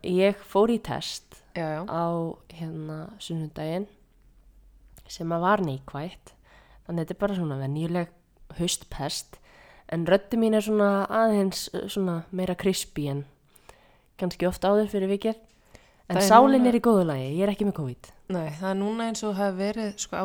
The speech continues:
Speaker 2: djamminu, eh, sem að þú hefur ekki gert í rosa langan tíma.
Speaker 1: Einmitt.
Speaker 2: Þannig að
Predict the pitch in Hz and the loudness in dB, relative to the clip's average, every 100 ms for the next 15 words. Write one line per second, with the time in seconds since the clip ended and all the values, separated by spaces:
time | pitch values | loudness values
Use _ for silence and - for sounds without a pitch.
0 | 196 - 185 202 214 277 - _ _ _ | -6 -6 -4 -4 -4 -8 -14 _ _ _
1 | _ _ - 185 180 - 185 180 180 185 | _ _ -6 -4 -4 -4 -4 -2 -2 -2
2 | 185 185 196 175 196 202 - - 185 185 | -4 -6 -10 -6 -6 -6 -12 -8 -6 -4
3 | 175 170 165 156 175 147 170 254 _ - | -4 -4 -4 -6 -6 -4 -4 -8 _ -4
4 | 180 151 139 - - _ _ 170 170 170 | -2 -2 -6 -12 -20 _ _ -2 0 0
5 | 165 | 0